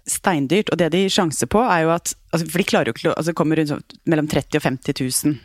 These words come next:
asylsøkere over Den engelske kanal, og det, altså, det er gode grunner til å prøve å stanse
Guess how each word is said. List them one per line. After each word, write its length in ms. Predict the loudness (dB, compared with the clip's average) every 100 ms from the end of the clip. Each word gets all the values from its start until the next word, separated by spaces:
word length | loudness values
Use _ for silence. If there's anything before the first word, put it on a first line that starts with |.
| -6
asylsøkere 520 | -2 -2 0 -2 0 -2
over 380 | 0 0 -2 0
Den 80 |
engelske 320 | -2 -2 -6 -2
kanal, 320 | 2 2 2
og 80 | 0
det, 80 | -2 -8 -12 -12
altså, 140 | -6 -2
det 60 | 0
er 80 |
gode 180 | 0 0 2
grunner 180 | 0 0
til 80 |
å 60 | 0
prøve 160 | 0 0
å 20 |
stanse 500 | 0 0 -2 0